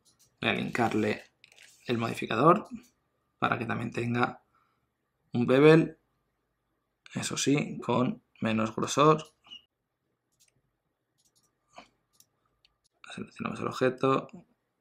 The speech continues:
algo así. Y así de esta forma queda todo muy estilizadito y muy bonito de ver. Así que sin más, acordad de salvar porque en la siguiente práctica vamos a hacer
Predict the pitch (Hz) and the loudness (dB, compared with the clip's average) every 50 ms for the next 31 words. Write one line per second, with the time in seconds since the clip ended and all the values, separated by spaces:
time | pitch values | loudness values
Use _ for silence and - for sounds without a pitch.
0 | _ _ _ _ - - - - 113 107 107 104 113 - - 110 - - - - | _ _ _ _ -20 -18 -12 -10 -8 -6 -6 -6 -6 -6 -6 -4 0 0 0 0
1 | - - - _ - _ _ _ _ _ _ _ _ _ _ _ _ _ _ _ | -2 -8 -20 _ -20 _ _ _ _ _ _ _ _ _ _ _ _ _ _ _
2 | _ _ _ _ _ _ _ _ _ _ _ _ _ _ _ _ _ _ _ _ | _ _ _ _ _ _ _ _ _ _ _ _ _ _ _ _ _ _ _ _
3 | _ _ _ _ _ _ _ _ _ _ _ _ _ _ _ _ _ _ _ _ | _ _ _ _ _ _ _ _ _ _ _ _ _ _ _ _ _ _ _ _
4 | _ _ _ _ _ _ _ _ _ _ _ _ _ - 143 131 - - 135 127 | _ _ _ _ _ _ _ _ _ _ _ _ _ -4 -2 2 6 6 6 6
5 | - 135 123 - 131 131 131 135 127 135 123 117 117 - 120 120 120 123 117 120 | 6 2 2 2 2 4 4 4 4 4 4 4 4 4 4 4 6 6 4 4
6 | 123 123 123 120 113 - - 123 123 117 123 113 117 117 117 127 123 123 123 - | 2 2 2 0 0 2 4 4 4 4 6 4 4 4 4 4 2 2 0 0
7 | 127 120 120 120 117 117 117 117 117 117 123 120 120 117 117 - 110 120 120 117 | -2 0 0 0 0 0 0 0 0 0 0 0 -2 0 0 0 0 0 0 0
8 | 117 - - _ _ _ _ _ _ _ _ - _ _ _ _ _ _ _ _ | -2 -4 -8 _ _ _ _ _ _ _ _ -20 _ _ _ _ _ _ _ _
9 | - - - - - _ _ _ _ _ 120 - - 127 - - 175 175 - - | -20 -20 -20 -20 -20 _ _ _ _ _ -6 -2 -2 4 6 8 8 8 6 6
10 | - 151 170 196 190 - - - _ _ - 120 - - 107 117 123 127 123 139 | 8 8 8 8 6 2 -2 -10 _ _ -4 -2 0 2 4 6 4 4 4 6
11 | 151 165 185 202 214 214 208 - - - 185 185 185 - 170 170 170 - 135 127 | 10 10 12 10 10 6 2 -2 6 8 8 8 8 8 6 6 6 6 4 6
12 | 123 123 120 - - 117 117 127 - 117 - - 170 165 165 - 156 160 156 160 | 8 6 6 4 0 -2 -2 -2 -4 -2 4 6 6 6 6 2 6 8 8 8
13 | - - - 143 151 151 143 139 - - 120 - - 139 143 139 - | 8 4 0 4 4 4 4 4 0 -2 -2 0 2 2 2 2 0